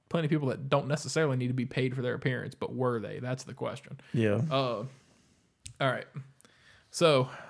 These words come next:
Speaker 1: my first prediction. We'll get a Smash announcement. Some sort, 'cause they're in, what, three nominations. Um, and it's been done before, 'cause wasn't, uh, wasn't Joker announced at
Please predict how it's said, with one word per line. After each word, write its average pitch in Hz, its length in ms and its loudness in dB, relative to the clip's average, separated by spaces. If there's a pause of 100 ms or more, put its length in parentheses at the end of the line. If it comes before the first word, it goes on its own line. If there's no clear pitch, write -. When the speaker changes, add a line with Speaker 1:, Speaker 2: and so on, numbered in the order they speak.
(680)
Speaker 1:
my 170 180 8
first 185 300 2
prediction. 151 420 4 (1160)
We'll 151 100 8
get 170 140 12
a - 40 8
Smash 143 440 10
announcement. 120 460 -2 (340)
Some 160 320 0
sort, 170 440 0 (200)
'cause 131 260 6 (460)
they're 139 260 12
in, 139 260 6
what, 123 200 4
three 156 240 4
nominations. 147 800 0 (680)
Um, 120 560 0
and 131 160 0
it's 131 140 2
been 160 260 10
done 156 240 10
before, 143 380 4
'cause 143 160 2
wasn't, 160 560 4
uh, 170 460 4 (1300)
wasn't 147 600 2 (280)
Joker 208 580 4
announced 277 560 0
at - 140 -2